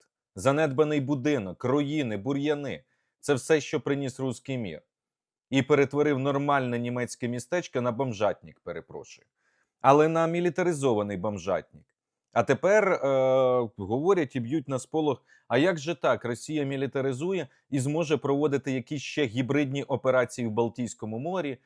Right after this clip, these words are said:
різати кабелі, ще там щось, провокації вчиняти. Якісь безпілотники будуть злітати з кораблів в Балтійському морі і летіти безпосередньо до, м, е, до, е,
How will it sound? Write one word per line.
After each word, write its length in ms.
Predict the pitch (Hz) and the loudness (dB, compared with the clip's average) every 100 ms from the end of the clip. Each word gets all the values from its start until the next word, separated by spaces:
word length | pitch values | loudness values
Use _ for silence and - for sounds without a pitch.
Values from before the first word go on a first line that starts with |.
| _ _ | _ _
різати 480 | 143 160 135 135 120 | 0 2 2 -2 -4
кабелі, 640 | - 110 117 131 190 180 - _ _ _ | -2 0 0 0 -2 -6 -10 _ _ _
ще 340 | - - 185 | -8 0 0
там 200 | 185 160 | 0 -4
щось, 260 | 139 151 131 | -6 -6 -6
провокації 760 | - 135 135 139 127 - 123 | -4 -2 0 2 0 0 -8
вчиняти. 600 | 117 - 117 113 107 98 92 _ _ _ - | -8 -8 -8 -8 -8 -12 -20 _ _ _ -2
Якісь 260 | 120 165 135 | 0 0 -2
безпілотники 840 | 147 - 139 139 190 185 180 160 | -2 -2 -2 0 0 -2 -4 -4
будуть 340 | 139 151 147 | -2 0 -2
злітати 680 | 113 143 147 - 143 131 127 - _ | -2 -2 -2 2 2 2 -4 -6 _
з 140 | - - | -18 -2
кораблів 520 | 160 147 131 143 147 | 4 4 4 0 0
в 40 | |
Балтійському 640 | 117 123 113 135 - 131 127 | 0 0 -2 -6 -8 -8 -6
морі 300 | 156 175 143 _ _ | -2 -2 -4 _ _
і 140 | 170 | 2
летіти 720 | 180 170 147 - 165 165 - | 4 4 2 -4 -4 -4 -4
безпосередньо 840 | 98 120 - 113 - 104 92 71 73 _ _ _ _ _ _ _ _ - | -4 -4 -4 -8 -4 -2 -2 -4 -14 _ _ _ _ _ _ _ _ -12
до, 500 | 98 127 123 113 - _ _ _ _ 107 | -2 2 4 2 0 _ _ _ _ -14
м, 220 | 120 120 | -8 -2
е, 340 | 120 117 113 | 0 2 0
до, 460 | 101 135 139 127 117 | 0 2 4 4 2
е, 640 | 98 110 113 110 107 98 | 0 0 2 2 2 0